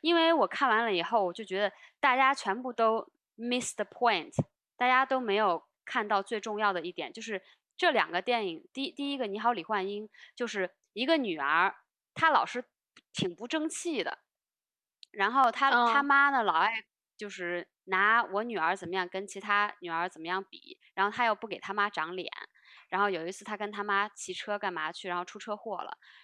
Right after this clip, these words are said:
Speaker 1: 然后她妈就是进了重症，重症医院，然后怎么着她就，她就那个，呃，
Speaker 2: 嗯。
Speaker 1: 穿越了，穿越到她妈那个年代，然后就是讲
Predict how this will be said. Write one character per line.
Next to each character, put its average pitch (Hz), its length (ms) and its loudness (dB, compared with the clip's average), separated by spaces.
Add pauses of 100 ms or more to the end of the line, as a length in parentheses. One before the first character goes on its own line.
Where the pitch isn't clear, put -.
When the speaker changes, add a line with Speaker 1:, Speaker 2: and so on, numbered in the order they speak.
(140)
Speaker 1:
然 175 200 -2
后 185 560 -2
她 202 340 0
妈 208 300 0
就 196 180 -12
是 185 80 -10
进 214 220 -12
了 170 100 -6
重 190 240 -10
症， 202 240 -10 (340)
重 208 160 -14
症 208 160 -8
医 202 140 -8
院， 214 340 -4
然 185 120 -12
后 196 100 -8
怎 160 160 -14
么 156 80 -14
着 185 180 0
她 190 220 -6
就， 175 160 -6 (100)
她 - 160 -10
就 185 140 -8
那 175 160 -8
个， 156 240 -10 (280)
呃， 226 80 -8 (240)
Speaker 2:
嗯。 - 60 -12
Speaker 1:
穿 220 280 -2
越 220 160 -2
了， 131 100 -4 (140)
穿 202 200 -8
越 190 120 -4
到 156 100 -4
她 - 140 -14
妈 190 160 0
那 185 100 -8
个 156 80 -12
年 151 220 -18
代， 151 200 -10 (240)
然 175 120 -6
后 196 60 -6
就 220 100 -10
是 208 100 -12
讲 160 180 -6